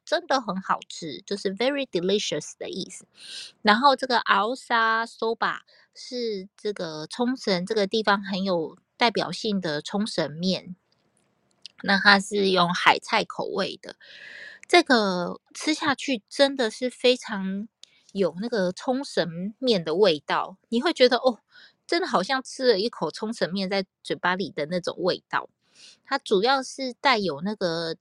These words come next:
煎鱼高汤的那个香，跟那个猪肉，呃，高汤的那个鲜，整个吃起来是真的我还蛮，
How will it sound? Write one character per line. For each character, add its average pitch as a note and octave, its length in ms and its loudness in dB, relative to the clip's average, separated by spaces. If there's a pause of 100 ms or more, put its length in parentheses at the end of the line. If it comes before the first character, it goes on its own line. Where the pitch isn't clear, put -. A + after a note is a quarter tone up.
煎 B3+ 260 2
鱼 G3+ 200 0
高 G#3 260 -2
汤 G3+ 460 -6 (260)
的 F3 140 -2
那 F#3 160 -6
个 D3+ 420 -4 (340)
香， G#3 600 4 (140)
跟 G#3+ 320 4
那 A3 100 -2
个 D3+ 500 -2 (220)
猪 B3 240 0
肉， A3 260 0 (760)
呃， D3+ 280 -10
高 G#3 260 6
汤 G3 440 -2
的 E3 140 -4
那 F#3 120 -6
个 E3 180 -4
鲜， E3+ 540 -4 (640)
整 F#3+ 160 2
个 F3 240 2 (200)
吃 - 220 -6
起 A3+ 120 -6
来 F#3 100 2
是 A#3+ 160 -2
真 A3 200 2
的 A3 100 0
我 D3+ 240 0
还 F3 200 -2
蛮， E3 260 -4